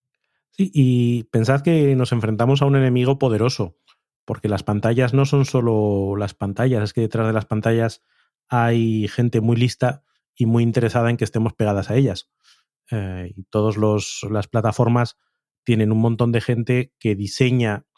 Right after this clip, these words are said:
eh, la experiencia para que quieras estar un momentito más, una pantallita más, un nivelito más, un tweet más. Eh, entonces, todo lo que podamos poner de nuestro lado,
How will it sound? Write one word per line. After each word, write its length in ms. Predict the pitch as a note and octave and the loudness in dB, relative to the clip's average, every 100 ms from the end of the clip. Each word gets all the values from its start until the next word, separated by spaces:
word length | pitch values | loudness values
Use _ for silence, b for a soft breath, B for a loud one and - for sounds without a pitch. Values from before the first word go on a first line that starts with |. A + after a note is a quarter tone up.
| b _ _ - | b _ _ -8
eh, 160 | A2 | -4
la 120 | G#2 | -2
experiencia 640 | G#2+ - A2 A#2 A#2+ C#3+ C3+ | -2 -2 0 2 2 2 2
para 220 | A#2+ G#2+ | 2 0
que 140 | - G2 | -2 -4
quieras 280 | A#2 A2 | -2 -2
estar 420 | G#2 - A#2 A#2 - _ | -4 -2 -2 -2 -6 _
un 160 | - B2 | 0 2
momentito 460 | A2 G#2+ G#2 G#2 A2 | 2 0 -2 -2 -2
más, 360 | A2+ A#2 - - | 0 -2 -6 -4
una 220 | B2 A2 | -2 0
pantallita 440 | A2 G#2 G#2+ G#2+ | -2 -2 -2 0
más, 300 | G#2+ A2 A2+ - | 0 0 -2 -2
un 160 | B2 | 0
nivelito 400 | A2+ G#2 G#2 G#2 | 2 0 0 -2
más, 280 | G#2 G#2+ G#2 b b b _ _ | 0 -2 -4 b b b _ _
un 320 | B2+ A2+ G#2 | -2 -2 -4
tweet 200 | - A2 - | -2 -2 0
más. 280 | G2+ F#2 - b b b b _ | -4 -6 -14 b b b b _
Eh, 600 | C3 A#2 A2+ A2 G#2+ G#2+ - | -2 0 0 -2 -2 -4 -2
entonces, 480 | A#2+ C3 C3+ - _ | 0 2 0 -2 _
todo 340 | - C#3 C3+ D3 | 0 2 2 2
lo 280 | D3 C#3+ | 2 0
que 180 | C#3+ C#3+ | 0 0
podamos 580 | C#3 - C3+ C3 B2+ B2 | 0 -4 0 2 0 -2
poner 260 | - B2+ A#2+ | 0 0 0
de 60 | |
nuestro 580 | A#2+ A#2 - A#2+ A2+ A2 | -2 -2 -2 0 2 2
lado, 420 | A#2 B2 C3+ E3 | 2 2 0 -2